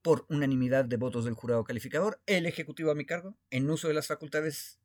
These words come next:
que la citada ley le concede, le extiende el presente título de ingeniero topógrafo e hidromensor, cuyo documento se le entregará una vez tomada razón de él en las oficinas correspondientes, a fin de que pueda ejercer libremente su profesión.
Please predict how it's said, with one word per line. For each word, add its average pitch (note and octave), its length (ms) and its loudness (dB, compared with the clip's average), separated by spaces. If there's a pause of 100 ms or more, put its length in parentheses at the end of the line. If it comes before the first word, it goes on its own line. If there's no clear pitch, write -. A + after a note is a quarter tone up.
que D3 100 -2
la D3 80 2
citada C#3+ 300 -2
ley C#3 140 0
le C#3 160 -2
concede, F#3 460 -4
le B2 180 0
extiende D3+ 600 -4
el B2+ 180 0
presente D#3 460 -6
título D#3 300 -6
de C3+ 60 2
ingeniero A#2+ 520 0
topógrafo D#3 760 -2
e G3+ 200 -2
hidromensor, C#3+ 680 -4 (460)
cuyo E3 240 2
documento G3 480 0
se D#3 140 -6
le C#3 80 0
entregará B2+ 580 -2
una C3+ 180 2
vez A#2+ 220 -4
tomada C#3+ 320 0
razón C3+ 380 -2
de G#2 180 -4
él G3 240 -2 (320)
en D3 100 0
las B2+ 160 0
oficinas D#3 440 -6
correspondientes, F#3 1080 -4
a A#2+ 100 -4
fin F3+ 260 0
de D#3 140 -2
que C3+ 140 -6
pueda E3+ 560 6
ejercer D3 720 0
libremente D#3 760 2
su C#3 220 -8
profesión. D#3+ 560 4